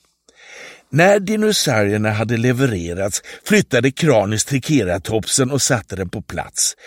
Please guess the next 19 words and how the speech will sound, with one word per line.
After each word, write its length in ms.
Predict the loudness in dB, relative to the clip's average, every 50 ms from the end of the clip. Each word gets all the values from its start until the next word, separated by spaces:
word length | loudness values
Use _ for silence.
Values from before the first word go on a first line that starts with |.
| -20 -18 -8
Skopis 680 | -2 -2 0 2 4 2 2 2 0 -2 -4 -2 0 0
och 120 | 0 0
Bob 380 | 0 0 0 0 0 -2 -4 -4
följde 320 | -2 0 0 0 0 -2
efter 400 | -2 -4 -6 -8 -10 -8 -8 -8
för 140 | -6 -6 -8
att 120 | -6 -4
hjälpa 300 | -4 -4 -4 -4 -6 -8
till. 300 | -6 -6 -8 -8 -8 -12 -16 -20 _ _ _ _ _ _ _ _ _ _ _ _ _ _ _ _ _ _ _ _ _ _ 2
"Okej, 600 | 4 6 6 6 4 4 6 6 6 6 4 4
Kranis", 800 | 4 6 6 6 6 6 4 4 2 2 2 2 2 0 0 -4 _ _ _ _ -10
ropade 420 | -6 -6 -6 -6 -8 -10 -10 -10 -10
Bob. 320 | -12 -12 -14 -14 -16 -20 _ _ -20 -10 -2
"Hissa 500 | 0 0 2 2 4 4 4 6 6 4
ner 260 | 4 4 4 4 4
den 180 | 4 2 2 4
sakta 680 | 4 4 6 4 4 2 0 0 4 6 6 6 6 4
och 160 | 4 2 2
säkert 680 | 4 4 4 4 4 2 _ 0 0 0 0 0 -6